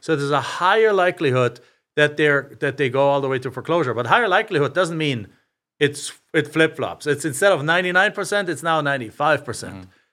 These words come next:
Speaker 1: So in essence, you still need to buy a hundred liens in order to foreclose on five.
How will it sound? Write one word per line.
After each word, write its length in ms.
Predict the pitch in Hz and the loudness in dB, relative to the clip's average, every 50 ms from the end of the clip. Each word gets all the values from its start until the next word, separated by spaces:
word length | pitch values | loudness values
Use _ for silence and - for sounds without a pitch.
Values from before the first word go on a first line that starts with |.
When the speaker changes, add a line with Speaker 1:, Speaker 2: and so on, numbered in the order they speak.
| _ - | _ -6
Speaker 1:
So 100 | - 170 | -2 0
in 80 | 175 175 | 2 4
essence, 380 | 190 233 262 - 269 240 185 - | 4 2 2 2 0 -2 -2 -2
you 80 | 196 190 | -6 -6
still 300 | - - - 214 220 214 | -4 0 0 0 0 0
need 220 | 202 202 202 - | -2 -4 -6 -4
to 80 | - 180 | -6 -4
buy 520 | 139 170 175 185 180 160 139 120 113 113 113 _ _ _ _ _ _ _ _ _ - | 0 2 2 4 4 4 2 0 -2 -4 -10 _ _ _ _ _ _ _ _ _ 0
a 120 | 147 143 143 | 2 2 2
hundred 440 | 123 143 190 226 220 202 208 196 | 4 4 2 2 2 2 0 0
liens 400 | 175 180 208 220 208 185 165 123 | 0 0 0 0 0 -2 -2 -2
in 100 | 160 156 156 | -2 0 2
order 160 | 160 156 151 | 2 2 0
to 120 | 147 147 | 0 -2
foreclose 480 | 123 - - 123 - 165 185 196 175 131 | -8 -8 -10 -6 0 0 2 2 2 0
on 100 | 135 110 | -2 -4
five. 460 | - - 156 139 110 95 87 78 _ | -2 -2 0 0 0 -2 -6 -14 _